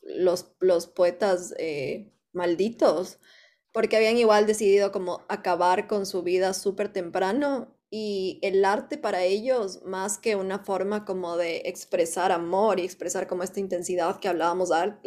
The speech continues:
antes, el arte para ellos era como esta maldición que ellos tenían en su vida, y que su forma de trabajar este arte era mediante el sufrimiento. O sea, ellos decían que la, mientras más sufrían y mientras más deprimidos estaban, era como que cuando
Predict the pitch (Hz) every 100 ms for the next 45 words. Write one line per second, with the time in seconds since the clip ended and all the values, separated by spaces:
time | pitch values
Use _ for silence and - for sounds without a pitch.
0 | 160 - - 180 233 262 196 - - -
1 | _ - 202 214 214 202 202 180 185 202
2 | 190 185 190 180 165 170 - 175 165 165
3 | 160 - - 202 190 160 165 160 160 170
4 | 160 156 160 - 160 165 131 196 - _
5 | _ - - 202 190 165 - - _ _
6 | _ _ _ _ _ _ _ - - 240
7 | 226 - 226 247 247 233 208 196 190 -
8 | 170 196 208 208 214 190 170 190 214 220
9 | 190 175 170 165 165 - - 170 165 165
10 | 160 156 - 175 156 185 196 208 196 202
11 | 370 - _ _ - 196 208 202 208 190
12 | 185 190 208 - 180 208 214 254 220 185
13 | 185 175 190 185 202 220 233 196 185 190
14 | 190 - 180 196 185 180 180 170 175 -
15 | 165 160 165 - - _